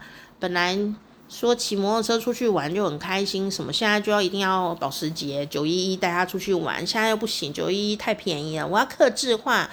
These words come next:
保时捷，那个里面都是自己定做的那种，我才要，才会开心哦，<laughs> 这样就觉得有点累，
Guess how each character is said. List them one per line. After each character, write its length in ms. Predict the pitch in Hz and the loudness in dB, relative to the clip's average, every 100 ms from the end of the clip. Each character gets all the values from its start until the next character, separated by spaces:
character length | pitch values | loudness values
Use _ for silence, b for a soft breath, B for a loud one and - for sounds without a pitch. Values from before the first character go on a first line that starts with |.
| B B | B B
保 160 | - 170 | 0 2
时 260 | 165 - 170 | 0 -2 -4
捷， 440 | 165 160 151 156 B B | -4 -4 -2 -4 B B
那 120 | 269 269 | -2 2
个 140 | 254 | 2
里 120 | 202 | 2
面 220 | 196 247 | 0 0
都 160 | 220 220 | 2 0
是 220 | 220 226 | 0 -4
自 120 | 214 | -2
己 160 | 214 160 | -2 -2
定 280 | - 196 170 | 0 -2 -2
做 240 | 196 180 | -2 -2
的 100 | 151 165 | -2 -2
那 140 | 170 | -4
种， 180 | 165 - | -4 -6
我 80 | 101 | -6
才 240 | - 151 | -6 -4
要， 340 | 151 170 151 - B - | 2 2 2 -2 B -8
才 140 | - | -2
会 120 | 180 190 | 0 -2
开 300 | 170 156 160 | -2 -2 -2
心 360 | - 147 147 | -4 -6 -8
哦， 120 | 120 | -6
<laughs> 40 | 143 | 4
这 60 | |
样 100 | 226 - | 4 6
就 220 | 269 302 | 4 6
觉 200 | - 202 | 8 8
得 160 | 208 208 | 8 6
有 140 | 220 | 6
点 320 | 220 151 147 | 6 2 0
累， 260 | 170 170 | 2 2